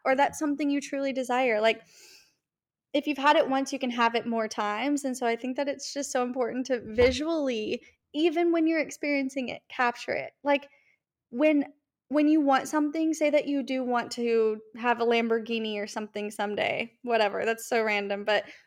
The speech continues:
go rent one, go put yourself in the Lamborghini, take a photo, put yourself in that reality for a moment, and then put it on your vision board and work towards it.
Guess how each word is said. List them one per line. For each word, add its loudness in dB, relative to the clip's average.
go 6
rent 0
one, -4
go 6
put -2
yourself 0
in 2
the 2
Lamborghini, -2
take 0
a 0
photo, 2
put -2
yourself -2
in -6
that 0
reality 2
for 0
a 2
moment, -8
and 0
then 4
put -2
it 2
on 0
your -2
vision -2
board 0
and -4
work -4
towards -8
it. -12